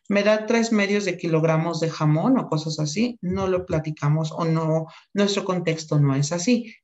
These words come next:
Aquí sí, y entonces ahora sí te respondo, Norma, aquí sí son necesarios los decimales,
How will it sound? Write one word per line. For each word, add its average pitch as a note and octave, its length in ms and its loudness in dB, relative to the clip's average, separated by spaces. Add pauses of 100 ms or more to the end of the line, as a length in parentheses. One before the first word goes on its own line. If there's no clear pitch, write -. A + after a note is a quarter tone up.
Aquí F#3+ 420 -2
sí, A3 440 0
y F3 60 -4
entonces E3+ 600 -4 (260)
ahora E3 380 4
sí E3+ 160 -4
te E3+ 100 0
respondo, G#3 440 0
Norma, A3 420 2 (240)
aquí E3+ 420 -2
sí A3+ 300 -2
son G#3+ 240 0
necesarios F3 640 -2
los E3+ 220 -2
decimales, B3 760 0